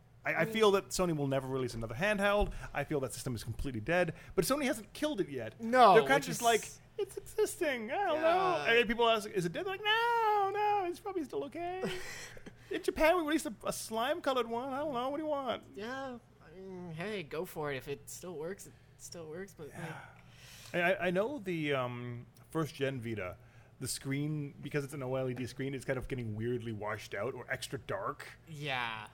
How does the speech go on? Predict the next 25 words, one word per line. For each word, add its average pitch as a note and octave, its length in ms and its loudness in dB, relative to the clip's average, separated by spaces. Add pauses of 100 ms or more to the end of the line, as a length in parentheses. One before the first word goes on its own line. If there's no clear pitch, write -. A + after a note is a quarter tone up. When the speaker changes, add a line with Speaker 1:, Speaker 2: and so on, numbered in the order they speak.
(120)
Speaker 1:
So - 100 -2
if C#3 80 0
you D3+ 60 4
have E3 100 4
an D#3 80 -4
O D#3 160 0
L D3 220 6
E - 20 4
D C#3 220 0
Vita, E3+ 560 2 (640)
like, B2+ 200 0 (640)
it F#3 140 4
depends D#3+ 260 4
on E3+ 60 -6
how C#3+ 140 -2
much D3+ 160 0
you C#3 80 -4
played. D#3 260 0
If C#3 60 -2
you E3 80 0
played F3+ 200 2
it C3 60 -4
a A#2 60 -4
lot, G#2 500 -6 (540)
like, A#2+ 200 -4